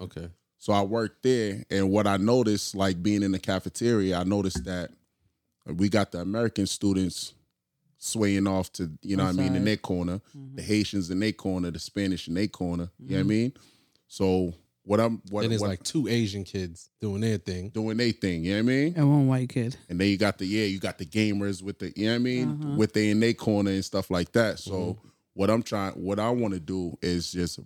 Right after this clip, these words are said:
Speaker 2: bridge that gap and show them that it's okay. You don't gotta change your culture or be Americanized, what we call it, right?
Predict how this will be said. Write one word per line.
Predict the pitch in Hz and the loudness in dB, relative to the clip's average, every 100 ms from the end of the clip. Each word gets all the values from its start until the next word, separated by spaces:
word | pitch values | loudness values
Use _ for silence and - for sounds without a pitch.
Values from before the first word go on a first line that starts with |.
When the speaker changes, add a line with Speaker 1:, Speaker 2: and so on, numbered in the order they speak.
| - | -2
Speaker 2:
bridge | 107 85 | 0 0
that | 98 87 80 | -2 -2 -2
gap | 110 110 90 - _ _ _ _ _ | 0 0 0 -12 _ _ _ _ _
and | 92 | -6
show | - 117 | -2 -2
them | 113 95 | -2 -4
that | 90 | -4
it's | 92 | -2
okay. | 90 85 120 117 101 98 _ _ | -2 0 4 4 4 -2 _ _
You | 101 | 0
don't | 107 | 2
gotta | 101 110 95 | 2 0 -2
change | - 117 95 | -6 -6 -4
your | 95 | -6
culture | - 113 - 92 | -2 -2 0 0
or | 82 90 90 90 80 - _ _ - | 0 2 2 0 -2 -10 _ _ 0
be | 107 | 2
Americanized, | 90 110 123 - 92 92 85 82 - - _ | 4 2 2 -2 -8 -6 -8 -8 -12 -18 _
what | 95 87 | -4 -2
we | 90 | -2
call | - 95 87 85 | -2 -2 0 -2
it, | - | -2
right? | 92 101 | -2 -2